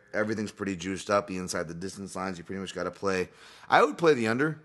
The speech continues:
if you're gonna play anything in that fight. If you really wanna go degenerate and you're still having a do juice at a minus one thirty-five, and that's for a one and a half. So,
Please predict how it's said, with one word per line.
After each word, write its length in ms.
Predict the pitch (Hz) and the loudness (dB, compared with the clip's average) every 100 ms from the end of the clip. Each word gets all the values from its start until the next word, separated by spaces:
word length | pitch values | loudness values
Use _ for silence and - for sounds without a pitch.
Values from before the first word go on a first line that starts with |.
| - | -10
if 120 | 110 107 | -8 -4
you're 100 | 113 | -4
gonna 140 | 113 | -4
play 160 | 110 104 | -4 -2
anything 200 | 110 117 | -2 -2
in 80 | |
that 140 | 117 104 | -4 -4
fight. 300 | 117 120 - 98 | -2 -2 -4 -8
If 100 | 98 | -6
you 60 | |
really 160 | 104 104 | -4 -2
wanna 180 | 101 98 | -2 -2
go 140 | 98 | -2
degenerate 500 | 90 85 92 95 101 | -2 -4 -2 -2 -4
and 100 | 92 | -6
you're 100 | 90 | -6
still 240 | - 110 | -2 0
having 260 | 98 98 95 | 2 2 0
a 40 | |
do 300 | 87 87 92 | -6 -8 -6
juice 400 | 95 85 98 92 | -6 -6 -4 -4
at 80 | 71 | -6
a 40 | 80 | -4
minus 300 | 85 90 90 | -4 -4 -6
one 180 | 87 | -8
thirty-five, 580 | 82 82 76 71 87 - - - - - | -8 -8 -8 -6 -6 -6 -14 -20 -20 -12
and 100 | 95 | -10
that's 160 | 92 | -8
for 180 | - 90 | -4 -2
a 60 | 85 | -2
one 160 | 92 | -4
and 80 | 82 | -6
a 40 | |
half. 400 | 78 87 98 - - | -4 0 0 -2 -12
So, 300 | - 69 | -10 -8